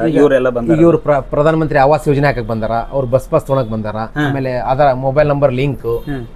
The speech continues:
Speaker 1: ಈ ತರ ಎಲ್ಲ ಸೇವೆ ಕೊಡಕ್ ಬಂದಾರ ಅವ್ರು.
Speaker 2: ಪ್ರಧಾನ ಮಂತ್ರಿ ಆವಾಸ ಯೋಜನೆ.
Speaker 1: ಯೋಜನೆ ಅಂದ್ರೆ
Speaker 2: ಹಾ,
Speaker 1: ಕುಷ್ಟಗಿ
Speaker 2: ಅದು ಏನದು ನಮ್ಗ ಒಂದಷ್ಟು ಹಳ್ಳಿ ಜನರಿಗೆ ಅದ್ರ ಬಗ್ಗೆ ನಾಲೆಜ್ ಗೊತ್ತಿರಲ್ಲ. ಈಗ ಅಂದ್ರೆ ಪ್ರಧಾನ ಮಂತ್ರಿ ಆವಾಸ ಯೋಜನೆ ಗೊತ್ತಿದ್ದಾರಷ್ಟ ಹಾಕೊಂಡ್ಬಿಡ್ತಾರ್ರಿ.
Speaker 1: ಹ್ಮ್.
Speaker 2: ಮತ್ತೆ ಅದ್ರ ಬಗ್ಗೆ ನೀವು ಒಂದ್ ಸ್ವಲ್ಪ ಹಿಂಗ ವಿವರಣೆ ಮಾ-, ಮಾಡಿ ಹೇಳ್ರಿ.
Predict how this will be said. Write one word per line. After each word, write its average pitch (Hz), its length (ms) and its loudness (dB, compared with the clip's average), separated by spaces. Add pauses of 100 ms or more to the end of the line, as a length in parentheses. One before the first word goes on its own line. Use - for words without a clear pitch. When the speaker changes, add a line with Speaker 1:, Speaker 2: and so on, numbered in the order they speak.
(180)
Speaker 1:
ಈ 147 60 -6
ತರ 131 120 -6
ಎಲ್ಲ 151 200 0
ಸೇವೆ 135 280 -2
ಕೊಡಕ್ 139 220 -6
ಬಂದಾರ 110 200 -6
ಅವ್ರು. - 280 -14
Speaker 2:
ಪ್ರಧಾನ 143 340 4
ಮಂತ್ರಿ 160 300 2
ಆವಾಸ 147 340 2
ಯೋಜನೆ. 147 340 4
Speaker 1:
ಯೋಜನೆ 131 260 2
ಅಂದ್ರೆ 147 300 0
Speaker 2:
ಹಾ, 151 240 0
Speaker 1:
ಕುಷ್ಟಗಿ 160 280 2
Speaker 2:
ಅದು 175 200 6
ಏನದು 190 500 4
ನಮ್ಗ 165 240 2
ಒಂದಷ್ಟು 170 480 2
ಹಳ್ಳಿ 165 220 0
ಜನರಿಗೆ 165 360 0
ಅದ್ರ 156 220 0
ಬಗ್ಗೆ 151 280 0
ನಾಲೆಜ್ 165 340 2
ಗೊತ್ತಿರಲ್ಲ. 165 540 2
ಈಗ 127 180 -6
ಅಂದ್ರೆ 156 200 0
ಪ್ರಧಾನ 147 300 -2
ಮಂತ್ರಿ 156 440 -2
ಆವಾಸ 151 340 2
ಯೋಜನೆ 160 420 -4 (280)
ಗೊತ್ತಿದ್ದಾರಷ್ಟ 175 600 2
ಹಾಕೊಂಡ್ಬಿಡ್ತಾರ್ರಿ. 156 600 2
Speaker 1:
ಹ್ಮ್. 127 540 -4
Speaker 2:
ಮತ್ತೆ - 180 0
ಅದ್ರ 165 160 2
ಬಗ್ಗೆ 175 260 2
ನೀವು 180 240 4
ಒಂದ್ 165 160 4
ಸ್ವಲ್ಪ 165 220 -2
ಹಿಂಗ 156 200 2 (180)
ವಿವರಣೆ 180 380 2
ಮಾ-, 156 400 0
ಮಾಡಿ 160 200 2
ಹೇಳ್ರಿ. 156 380 2